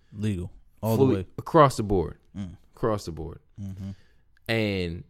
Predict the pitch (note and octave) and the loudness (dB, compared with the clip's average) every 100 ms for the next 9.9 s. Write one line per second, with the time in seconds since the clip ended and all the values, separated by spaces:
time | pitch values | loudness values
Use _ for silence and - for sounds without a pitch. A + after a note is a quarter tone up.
0 | _ - - A2 - B2+ A#2 A#2+ A#2 A2+ | _ -20 -16 -12 -2 -2 0 2 4 2
1 | A2 - G2+ F2 F2+ F2 - - G#2 G#2 | 0 -2 -4 -2 -4 -6 -6 -4 -2 -2
2 | G2 A#2+ A2+ G#2 F#2+ G#2+ A2 G2 F#2 F2+ | 0 0 2 2 0 0 0 -2 -2 -4
3 | F2 E2 - A2 - - F2 E2+ A2+ D3+ | -6 2 4 4 0 -6 -8 -4 -2 0
4 | D3 D3 C#3 E2+ D#2 - - _ - G2+ | 4 6 6 4 0 -6 -8 _ -10 -6
5 | F2 - E2+ D#2+ F2+ F#2+ G#2 B2+ C3+ G2 | -6 -4 -4 -4 -8 -8 -6 -4 -4 0
6 | - B2 A2+ G2 F#2+ F2 E2 E2+ E2 E2+ | 2 2 0 -2 -4 -6 -6 -6 -6 -8
7 | E2+ G2 E2 D#2+ F2+ E2+ D2+ - F#2 - | -8 -6 -6 -8 -4 -4 0 2 2 -2
8 | - D#2+ D#2+ C#2 D2 - _ _ _ _ | -10 -6 -6 -6 -8 -12 _ _ _ _
9 | - - D#2 D#2 D2+ D2+ D2+ D2+ - | -4 0 0 -2 -8 -8 -6 -8 -8